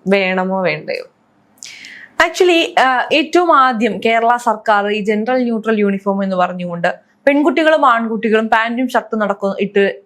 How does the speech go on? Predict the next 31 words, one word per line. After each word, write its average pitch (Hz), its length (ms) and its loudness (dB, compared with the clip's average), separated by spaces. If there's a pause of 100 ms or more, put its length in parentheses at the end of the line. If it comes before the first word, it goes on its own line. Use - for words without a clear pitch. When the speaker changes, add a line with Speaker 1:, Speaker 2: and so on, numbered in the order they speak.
Speaker 2:
ഉള്ള 202 180 4
കുറച്ച് 233 240 0
ഫോട്ടോസ് 262 500 2
ഒക്കെ 208 100 -4
പ്രചരിച്ചിരുന്നു. 180 580 -4
Speaker 1:
ഉം. 202 260 -14
Speaker 2:
എനിക്ക് 269 180 2
തോന്നുന്നു 285 180 2
രണ്ട് 277 140 0
മൂന്ന് 285 140 0
സ്കൂളുകളിൽ 254 460 2
അങ്ങനെയാണ് 233 360 -2
ഇപ്പോഴും 208 320 -2
യൂണിഫോം 196 520 -2
എന്നുള്ളതാണ്. 165 440 -2 (120)
Speaker 1:
ഉം. 190 260 -14
Speaker 2:
പക്ഷെ 320 180 2
അതിനോട് 381 400 2
എനിക്ക് 359 160 0
പൂർണ്ണമായി 302 600 0
യോജിക്കാൻ 240 480 -2
താല്പര്യം 202 500 0
ഉണ്ടായിരുന്നില്ല. 170 600 -2 (280)
കാരണം 403 140 2
ഒരാളുടെ 415 320 2
വ്യക്തിപരമായ 349 760 0
താല്പര്യമാണ് 214 720 0
അദ്ദേഹം 202 320 -2
അവിടെ 208 240 0
എന്ത് 233 400 0
ധരിക്കണം 214 600 0